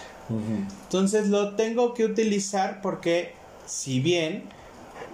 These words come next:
Speaker 2: en mi país existe gente que tiene este tipo de identificación.
Speaker 1: O no.
Speaker 2: O no tiene este tipo de identificación.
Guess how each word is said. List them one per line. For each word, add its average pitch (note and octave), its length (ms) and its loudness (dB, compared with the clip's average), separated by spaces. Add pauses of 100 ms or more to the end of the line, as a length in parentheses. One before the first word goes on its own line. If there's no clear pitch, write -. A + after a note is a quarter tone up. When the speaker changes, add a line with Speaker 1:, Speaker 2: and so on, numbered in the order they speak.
Speaker 2:
en E3 240 4
mi D3+ 140 4
país C3+ 520 0
existe D#3 520 -2
gente D#3 420 0
que D#3 120 2
tiene C3 720 2
este B2+ 300 0
tipo C3 480 2
de B2+ 160 4
identificación. B2 1200 -2 (440)
Speaker 1:
O G2+ 120 -2
no. F2+ 220 -2 (320)
Speaker 2:
O C3 200 4
no B2 240 -2
tiene A#2 300 0
este A#2 220 -4
tipo A#2 320 0
de A#2+ 120 4
identificación. C3 960 -2